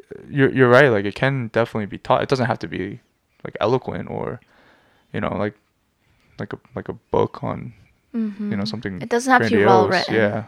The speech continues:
Speaker 2: Yeah, or edited, right?
Speaker 1: Yeah.
Speaker 2: Yeah. I think also writing down answered prayer, because I think that's, like, a big one because, you know, people ask for prayer easily
Speaker 1: Hmm.
Speaker 2: or request,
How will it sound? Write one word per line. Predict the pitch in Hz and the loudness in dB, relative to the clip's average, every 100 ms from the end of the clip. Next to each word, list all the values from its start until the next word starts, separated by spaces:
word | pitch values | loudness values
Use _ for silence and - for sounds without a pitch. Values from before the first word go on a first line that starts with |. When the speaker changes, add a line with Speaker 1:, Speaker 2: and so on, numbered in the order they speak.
| - | -10
Speaker 2:
Yeah, | 220 107 - - 220 | -8 -4 -4 -6 2
or | 208 | 4
edited, | 202 196 185 165 214 | 4 2 -2 -4 -2
right? | 208 208 220 - - - | 0 2 0 -4 -6 -2
Speaker 1:
Yeah. | 107 127 - _ _ | -2 -2 -8 _ _
Speaker 2:
Yeah. | 226 214 214 214 226 - - - | -8 -4 -4 -4 -8 -12 -20 -4
I | 415 | 0
think | 494 427 | 4 4
also | 392 - 370 294 - - | 4 4 4 4 -4 2
writing | 220 240 285 311 | 6 8 6 4
down | 269 240 233 226 | 6 8 8 4
answered | 208 220 226 220 - | 2 0 0 -4 -4
prayer, | 208 175 214 302 330 - - - - - - | -4 -2 0 -2 -4 -12 -20 -18 -18 -20 -8
because | 254 277 254 | 2 6 8
I | 254 | 6
think | 339 302 | 6 6
that's, | 302 311 | 6 6
like, | 285 233 | 4 4
a | |
big | 208 202 - | 4 2 2
one | 180 180 | 0 0
because, | 214 220 254 226 208 - - - - - - - - - | -2 4 8 8 4 -8 -20 -20 -20 -20 -20 -20 -20 0
you | 277 | 6
know, | 285 277 254 | 10 8 6
people | - 311 302 349 339 - | 2 0 4 6 6 8
ask | 185 214 - | 6 6 2
for | - 302 | 2 2
prayer | 294 - 294 294 - | 4 8 10 8 6
easily | 277 285 302 302 311 320 320 _ _ _ _ | 0 2 4 6 4 2 -4 _ _ _ _
Speaker 1:
Hmm. | - 226 - | -6 -4 6
Speaker 2:
or | 226 233 220 220 | 10 10 10 8
request, | 190 202 - - - 208 202 269 - - - - | 4 -2 -2 -8 4 6 6 4 -6 -14 -14 -14